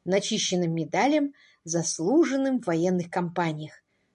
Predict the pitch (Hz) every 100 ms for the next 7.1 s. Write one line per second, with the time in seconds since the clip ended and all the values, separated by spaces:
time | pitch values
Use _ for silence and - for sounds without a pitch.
0 | - 185 - 180 165 - 165 160 190 185
1 | 175 175 170 165 - 175 170 156 - 147
2 | - _ _ _ _ _ _ _ - 262
3 | 285 285 277 277 285 277 254 269 220 359
4 | 330 214 180 180 - 226 214 220 208 214
5 | 214 214 214 214 190 208 196 214 214 214
6 | 208 202 208 - 196 196 196 - 190 196